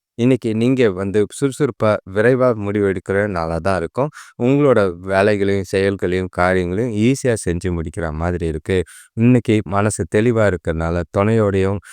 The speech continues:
சரி, குடும்பத்தோடையும் எதிர்காலத்துக்கு உண்டான முக்கிய முடிவுகள் எது-, எடுக்கிறதுக்கு உதவியா இருக்கும். நண்பர்கள் மூலியமா உதவிகள் கிடைக்கும்.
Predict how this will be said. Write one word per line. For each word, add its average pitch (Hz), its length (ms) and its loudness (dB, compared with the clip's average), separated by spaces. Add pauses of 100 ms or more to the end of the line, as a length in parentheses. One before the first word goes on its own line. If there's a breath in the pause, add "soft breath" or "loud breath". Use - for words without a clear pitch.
(160 loud breath)
சரி, 95 280 0
குடும்பத்தோடையும் 95 800 0 (240 soft breath)
எதிர்காலத்துக்கு 113 680 2
உண்டான 87 400 -2
முக்கிய 110 400 0
முடிவுகள் 90 480 0
எது-, 80 220 -6 (140)
எடுக்கிறதுக்கு 90 540 -4
உதவியா 85 420 -4
இருக்கும். 92 360 -4 (460)
நண்பர்கள் 127 500 2
மூலியமா 95 400 0
உதவிகள் 92 540 -2
கிடைக்கும். 85 400 -4